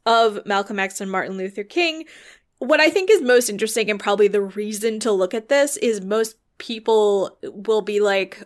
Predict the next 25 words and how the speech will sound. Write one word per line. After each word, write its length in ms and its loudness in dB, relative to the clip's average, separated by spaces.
"Oh, 500 6
wow, 580 2
Malcolm 360 -4
X 280 0
and 100 -6
Martin 220 -2
Luther 180 0
King 220 -10
Junior, 400 0
and 240 -4
they 80 6
existed 400 0
at 80 0
the 60 -8
same 240 0
time 340 0
but 100 -2
had 140 -2
these 140 0
opposite 500 0
philosophies." 800 -2
And 180 0
his 160 -2
point 360 -2
is 380 2